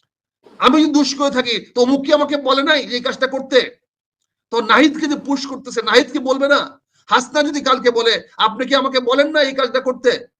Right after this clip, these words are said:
আমাকে বলেন নাই যে আপনি গিয়া আওয়ামী লীগকে ব্যান করার জন্য আমরা আন্দোলন করেন?"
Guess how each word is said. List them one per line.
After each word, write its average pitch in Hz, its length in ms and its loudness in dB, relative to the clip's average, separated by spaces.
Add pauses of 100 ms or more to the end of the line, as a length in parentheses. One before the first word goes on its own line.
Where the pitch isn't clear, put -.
(500)
আমাকে 247 360 2
বলেন 247 280 2
নাই 302 220 2
যে 247 120 0
আপনি 226 300 -2
গিয়া 226 180 4 (220)
আওয়ামী 233 260 -2
লীগকে 247 220 -2
ব্যান 233 280 2
করার 233 220 0
জন্য 226 200 -4
আমরা 214 200 -2
আন্দোলন 220 380 -2
করেন?" 233 220 0